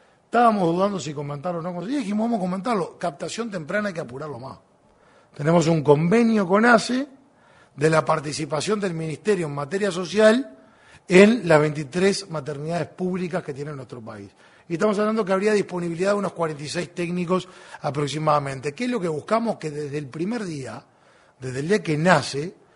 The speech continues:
se puede tener un diagnóstico social así como está un diagnóstico clínico, que eso nos permita tener una, una reducción del error de exclusión, de que no queden por fuera, tanto sea de prestaciones sociales como otras prestaciones que sean necesarias para esos hogares. Esto lo tenemos que empujar más.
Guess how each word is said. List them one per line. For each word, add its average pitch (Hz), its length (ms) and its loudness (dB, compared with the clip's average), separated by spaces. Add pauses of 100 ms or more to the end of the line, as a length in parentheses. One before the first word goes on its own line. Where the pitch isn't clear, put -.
(160)
se 202 180 -2
puede 240 180 0
tener 240 120 2
un 233 60 0
diagnóstico 208 460 0
social 160 320 -2
así 185 180 -2
como 180 180 -4
está 185 120 -6
un 185 80 -6
diagnóstico 165 500 -8
clínico, 165 480 -8 (280)
que 208 120 -2
eso 214 160 2
nos 196 160 0
permita 196 480 -2
tener 180 240 -4
una, 160 380 -2
una 165 280 0
reducción 151 560 -2
del 190 140 -6
error 165 260 -4
de 180 80 -4
exclusión, 120 640 -8 (300)
de 143 120 -6
que 160 120 -2
no 214 200 -4
queden 208 380 -2
por 147 160 -4
fuera, 139 380 -4
tanto 165 240 -6
sea 170 160 -2
de 156 60 -4
prestaciones 143 480 -8
sociales 160 360 -6
como 143 220 -16
otras 151 220 -14
prestaciones 147 640 -12 (420)
que 135 120 -6
sean 156 200 0
necesarias 151 460 -4
para 139 160 -8
esos 131 200 -12
hogares. 113 400 -10
Esto 185 220 -4
lo 160 60 -8
tenemos 143 220 -8
que 110 100 -14
empujar 113 260 -14
más. 202 340 -16